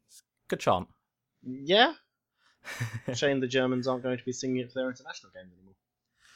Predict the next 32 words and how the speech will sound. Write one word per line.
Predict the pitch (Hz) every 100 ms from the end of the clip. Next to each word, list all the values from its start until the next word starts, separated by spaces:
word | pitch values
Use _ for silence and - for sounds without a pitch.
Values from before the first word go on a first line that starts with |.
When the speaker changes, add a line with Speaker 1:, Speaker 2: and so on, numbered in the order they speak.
| - _ _ - -
Speaker 1:
No. | 185 190 - _ _ - 139
Um, | 147 151 139 _ _ _ _ _ _ - _ _ - - - - _
no, | 156 139
they're | 139
not. | 143 123 131 -
<laughs> | 147 123 120 - _ _ _ - - _ _ _ _ _
It'd | 156
be, | 156 165
uh, | 165 160
it'd | 175
be | 175
good | 220
if | 202
England | 170 170 151 131
had | 147 135
a, | 117 107 - _
a | 113
player | 131 123
like | 120 120
Podolski, | - 87 87 -
though, | 85 95
who's | 104
capable | - 110 98 95
of | 101
playing | - 101 101
a |
hundred | 104 98 95
thirty | 95 92
games | 95 92 90
for | -
us | 87 110 - - _ _ _ _ _ _ _ _ _
and | 107 95